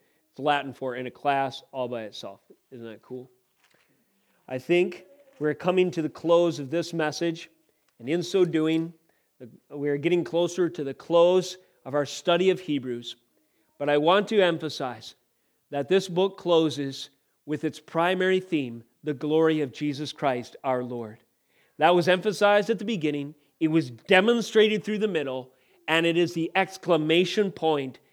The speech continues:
at the end. Let me read our text again. "Now may the God of peace, who brought again from the dead our Lord Jesus, the great shepherd of the sheep, by the blood of the eternal covenant, equip you with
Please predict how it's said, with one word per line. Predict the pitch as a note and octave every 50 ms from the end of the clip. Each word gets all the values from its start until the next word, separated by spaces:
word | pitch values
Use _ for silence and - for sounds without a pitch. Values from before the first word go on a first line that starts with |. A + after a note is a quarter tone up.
| _ _ _
at | - C#3+ D3 C#3+
the | D3+ D3 C#3
end. | C3 B2 A#2 G#2+ A2 G#2 - _ _ _ _ _ _ -
Let | D3+ F3
me | F3+
read | F3 E3+ F3+ F#3+ F#3
our | F#3 F3+ F3
text | F3+ F3 F3 F3+ F3 -
again. | G3 E3+ D#3 E3+ E3 D#3 D3+ D3
"Now | D#3 E3+ F3+ F3+
may | F#3 F#3+ G3 F#3+
the | F3+ F#3
God | F3 D3+ C#3 F3 G3 G#3 A#3 A#3+
of | A#3+ - -
peace, | G3+ F3+ D#3+ D#3+ D#3 - - - _ _ _ _ _ _ _ _
who | C3 C#3
brought | A#2+ D3+ D#3+ E3 E3+ E3
again | D#3+ D3 B2+ E3 F3+ G3+ A3 G3
from | G#3+ A3 G3+
the | G#3 G3
dead | D3+ C#3 B2 G#2+ G2 G2 _ _ _ _ _ _ _
our | D#3+ D#3+ E3+ F#3+ G3+
Lord | G#3 A3 A#3 A3+ G#3+ E3
Jesus, | - E3 D3 C#3 A#2 B2 A#2+ A2+ - - - _ _ _ _ _ _ _ _ _
the | E3 D3
great | B2 D#3+ E3 E3+ E3 -
shepherd | - - - F#3+ F3+ F3+ F#3 G3+ F#3+
of | G3 F#3
the | F#3+ F3+
sheep, | - - - B2+ A#2 G2+ - _ _ _ _ _ _ _ _ _ _ _ _ _
by | C3+ C3+ F3 E3+
the | D#3 E3
blood | C#3 B2+ D3 D#3 F3 F#3+ G#3+ A3+ B3+ A#3
of | A3 F3
the | F3+ E3 D#3
eternal | D3 - - G3 G3+ A3 A3 G#3+
covenant, | - - C#3+ C3+ B2+ A2 G#2+ G#2 - _ _ _ _ _ _ _ _ _ _
equip | D3 C#3+ - - - - G#3 A#3 A3 A3+ G3+
you | G#3+ G#3+ G3+
with | G3 F#3+ -